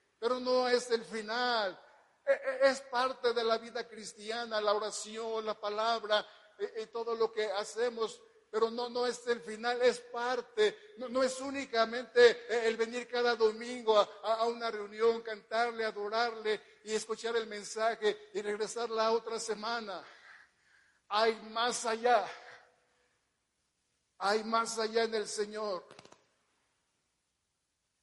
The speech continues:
El Señor se regocija junto con nosotros en la emoción de ese momento que, que Dios nos confirma.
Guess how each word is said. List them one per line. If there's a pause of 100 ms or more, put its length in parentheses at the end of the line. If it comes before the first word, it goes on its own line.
(380)
El
Señor
se
regocija
junto
con
nosotros (380)
en
la
emoción
de
ese
momento (420)
que,
que
Dios (380)
nos (280)
confirma.